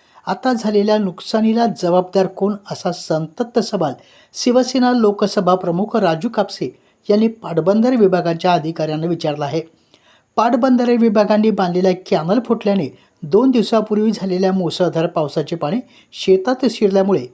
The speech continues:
जिल्ह्यातील नांदापूर, मांडवा, गोकुळवाडी शिवारातील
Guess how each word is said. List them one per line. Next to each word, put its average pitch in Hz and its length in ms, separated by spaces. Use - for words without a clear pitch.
जिल्ह्यातील 185 600
नांदापूर, 202 640
मांडवा, 180 420
गोकुळवाडी 202 640
शिवारातील 185 540